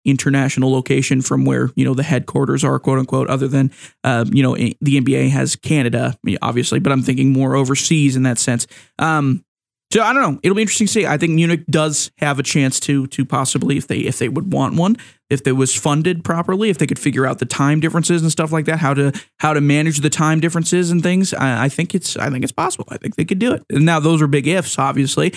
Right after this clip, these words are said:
Those are a lot of, I mean, you can't really change time, uh, unless we, you know, find a way to create faster planes or something like that, then I guess it's possible. So lots of big ifs, but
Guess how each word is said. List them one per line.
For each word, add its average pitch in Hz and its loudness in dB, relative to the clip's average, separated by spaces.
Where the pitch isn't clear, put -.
Those 151 2
are 156 4
a 147 2
lot 151 2
of, 160 0
I 143 2
mean, 147 4
you 139 2
can't 156 2
really 151 2
change 156 2
time, 156 0
uh, 117 -2
unless 147 2
we, 151 4
you 139 2
know, 139 4
find 151 0
a 143 0
way 147 2
to 147 0
create 147 0
faster 160 -2
planes 160 2
or 139 0
something 139 0
like 139 0
that, 139 -2
then 131 0
I 131 0
guess 143 0
it's 139 -4
possible. 135 -4
So 139 0
lots 254 0
of 220 2
big 214 4
ifs, 175 0
but 165 0